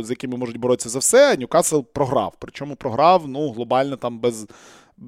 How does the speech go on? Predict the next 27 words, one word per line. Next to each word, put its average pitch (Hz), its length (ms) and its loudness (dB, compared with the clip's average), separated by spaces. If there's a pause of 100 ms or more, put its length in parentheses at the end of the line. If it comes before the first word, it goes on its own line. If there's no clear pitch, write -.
(100)
не 175 220 2
так, 165 280 4
як 131 100 -4
проти 143 240 -4
Ліверпуля 143 440 0
у 131 80 6
першому 135 380 -4
колі, 175 240 2
коли 123 220 -6
там 123 140 -8
на 123 60 -6
дев'яносто 127 420 -4
дев'ятій 123 360 -2
хвилині 110 320 -8
Ліверпуль 104 380 -12
забив 123 440 0 (300)
з, 123 80 -8 (480)
з - 40 -8
п'яти 151 340 2
доданих. 98 540 -10 (380)
Е, 139 760 6 (160)
Ньюкасл, 165 1000 2 (120)
е, 131 140 0 (220)
проти 165 360 4
сильних 147 480 -2
суперників, 120 720 0
це... 131 560 2